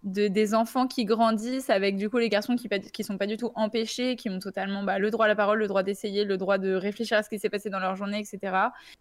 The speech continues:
Et, euh, la petite fille, euh, qui est plus jeune et qui, euh, revient de l'école toute contente parce qu'elle a eu une, euh,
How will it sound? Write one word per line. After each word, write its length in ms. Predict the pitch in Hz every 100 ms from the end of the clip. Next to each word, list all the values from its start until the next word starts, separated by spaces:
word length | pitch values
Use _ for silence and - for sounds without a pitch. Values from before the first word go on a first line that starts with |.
| _
Et, 240 | 233 240 233
euh, 140 | 202
la 140 | 202 202
petite 360 | 233 220 208
fille, 300 | - 226 226
euh, 200 | 185 180
qui 180 | - 214
est 60 | 208
plus 240 | - 220
jeune 360 | 214 214 220 214
et 120 | 190
qui, 340 | - 214 220
euh, 300 | 190 180 180 - - -
revient 380 | 214 220 226 233
de 60 | 214
l'école 340 | 202 240 240
toute 180 | 247 -
contente 420 | 233 220 233 247
parce 140 | 214
qu'elle 180 | - 196
a 120 | 196 208
eu 120 | 208
une, 160 | 202 196
euh, 460 | 190 185 180 180